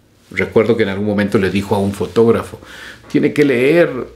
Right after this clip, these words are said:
aunque sea la, aunque sea la alarma, el libro vaquero,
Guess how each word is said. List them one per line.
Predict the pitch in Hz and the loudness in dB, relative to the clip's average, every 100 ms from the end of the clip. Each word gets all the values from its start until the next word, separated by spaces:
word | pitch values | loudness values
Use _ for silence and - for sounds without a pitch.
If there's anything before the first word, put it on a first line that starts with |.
| - - 85 - - 117 - - - | -20 -18 -18 -18 -18 -18 -18 -20 -6
aunque | 135 - 151 | -4 -2 2
sea | 180 | 2
la, | 185 175 - | 2 0 -4
aunque | - 143 139 | -4 -2 -2
sea | 131 185 | -2 0
la | 175 | 2
alarma, | 156 170 185 170 120 104 - _ _ _ _ _ - | 2 2 0 -4 -8 -12 -14 _ _ _ _ _ -12
el | - 127 | 0 4
libro | 151 165 156 | 4 4 4
vaquero, | 131 - - 156 135 107 | 4 0 2 4 4 0